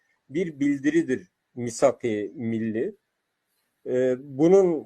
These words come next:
e, Güney Kürdistan'ı kapsayacak ya da Güney ve Batı Kürdistan'ı kapsayacak şekilde genişletilmesi de mümkün değildir. Sadece, e, Kürdistanlıların, e, mücadelesinden dolayı değil,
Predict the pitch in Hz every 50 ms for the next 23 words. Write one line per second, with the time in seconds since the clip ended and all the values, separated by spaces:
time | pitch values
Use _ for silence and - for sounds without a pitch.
0 | - - - 131 123 127 127 123 123 139 151 185 196 196 196 - 160 147 143 139
1 | - - 147 147 143 135 - 139 139 139 - - - 147 151 151 147 143 143 156
2 | 147 - - - 131 127 131 127 117 117 127 139 151 151 147 139 135 120 117 127
3 | 127 - - 156 - - 139 123 123 120 117 - - 127 127 127 120 - - 127
4 | 123 _ - - 135 131 131 131 165 160 160 - - 135 120 - - 123 120 117
5 | 117 117 110 113 127 131 135 131 127 - - 139 131 135 - 139 135 135 135 143
6 | 139 139 - 165 151 151 156 143 139 139 135 135 - - 165 165 147 127 123 113
7 | 107 107 104 113 151 170 165 _ _ _ _ _ _ _ _ _ _ _ _ -
8 | 143 151 151 151 139 131 143 147 139 139 135 135 127 131 135 123 120 120 117 117
9 | 113 113 113 _ _ _ _ _ - 131 120 120 127 147 143 - - 139 131 127
10 | 127 123 123 123 127 123 127 131 143 139 131 127 123 127 131 117 113 110 107 110
11 | 117 117 110 113 117 117 110 117 117 113 113 113 - - 110 107 110 113 110 107
12 | 98 113 110 107 110 107 107 107 110 156 196 196 196 196